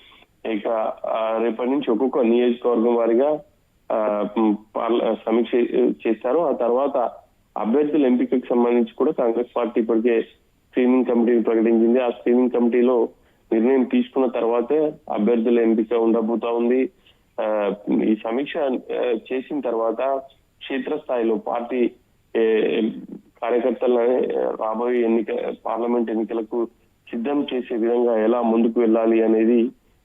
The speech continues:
ఈ, ఈ వాళ్ళు నిర్ణయిస్తారు. ఆ మేరకు ఆ పార్టీ శ్రేణులకు కూడా దిశానిర్దేశం చేపుతున్నారు. ముఖ్యంగా, ఆ, తెలంగాణలో ఈసారి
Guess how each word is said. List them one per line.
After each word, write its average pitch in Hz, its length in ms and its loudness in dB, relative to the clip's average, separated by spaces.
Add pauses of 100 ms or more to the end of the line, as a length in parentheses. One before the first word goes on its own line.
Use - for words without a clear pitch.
(120)
ఈ, 104 80 0
ఈ 107 520 2
వాళ్ళు 113 500 -4
నిర్ణయిస్తారు. 113 640 -4
ఆ 160 80 -2
మేరకు 120 560 -2 (460)
ఆ - 40 -8
పార్టీ 120 400 -6
శ్రేణులకు 120 440 -2
కూడా 120 280 -4
దిశానిర్దేశం 110 880 -2
చేపుతున్నారు. 117 600 -4 (400)
ముఖ్యంగా, 123 580 -4
ఆ, - 120 -4
తెలంగాణలో 127 680 0
ఈసారి 127 560 -2